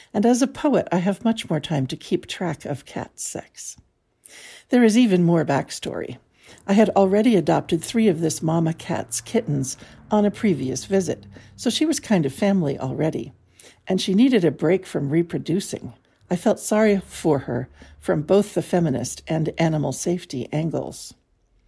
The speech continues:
After one lunge at the windshield as we set out, she sat on my left forearm the entire drive,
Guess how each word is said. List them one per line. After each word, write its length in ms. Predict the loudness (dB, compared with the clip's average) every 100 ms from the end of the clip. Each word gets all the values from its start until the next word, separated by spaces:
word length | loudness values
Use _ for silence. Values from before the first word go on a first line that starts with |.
| _ -20 -20 -20 -20 _ 2
After 300 | 2 4 4
one 260 | 8 10 10
lunge 380 | 10 8 8
at 100 | 6
the 80 | 4
windshield 560 | 4 6 6 2 2 2
as 180 | 0 0
we 80 |
set 300 | -2 0 2
out, 300 | 2 2 0
she 120 | -6 -4
sat 280 | 0 2
on 120 | 4 4
my 120 | 4
left 320 | 2 0 -4
forearm 500 | -2 0 2 0 -2
the 160 | -2 -2
entire 600 | -4 -8 -4 -2 -2 -4
drive, 520 | -2 -2 -2 -4 -8